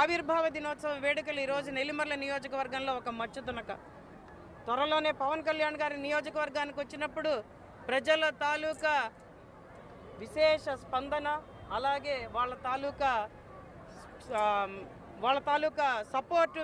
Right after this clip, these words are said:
మీరు ఖచ్చితంగా చూస్తారు. విజయనగరం జిల్లాలో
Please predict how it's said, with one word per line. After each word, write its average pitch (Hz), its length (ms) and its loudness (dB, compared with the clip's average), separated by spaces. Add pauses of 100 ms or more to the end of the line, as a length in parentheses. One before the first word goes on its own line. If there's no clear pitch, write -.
మీరు 254 140 -4
ఖచ్చితంగా 277 580 -2 (120)
చూస్తారు. 320 540 4 (1300)
విజయనగరం 320 720 6
జిల్లాలో 302 580 2